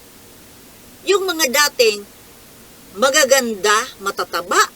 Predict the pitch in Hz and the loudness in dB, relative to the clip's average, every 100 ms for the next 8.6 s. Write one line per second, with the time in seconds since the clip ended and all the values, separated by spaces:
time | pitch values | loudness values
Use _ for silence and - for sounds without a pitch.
0 | - 220 240 392 370 - - 180 220 190 | -12 -14 -8 -8 -8 -8 -8 -6 -8 -10
1 | 147 - - - - 170 190 - 214 196 | -20 -20 -20 -20 -20 -12 -12 -6 -6 -4
2 | 190 185 - 180 165 170 143 135 131 175 | -4 -6 -6 -8 -6 -8 -8 -8 -8 -10
3 | 170 117 - - - - - - - - | -12 -14 -14 -14 -16 -20 -20 -20 -20 -20
4 | - - - - - - - - - - | -20 -20 -20 -20 -20 -20 -20 -20 -20 -20
5 | - - 262 349 349 339 311 302 302 262 | -20 -8 -6 -4 -6 -8 -8 -8 -6 -6
6 | 262 254 277 - 220 208 285 190 170 170 | -4 -4 -6 0 0 0 -8 -8 -8 -8
7 | - 147 143 156 - - - - - - | -8 -12 -14 -20 -20 -20 -20 -20 -20 -20
8 | - - 180 254 254 214 | -20 -12 0 2 2 0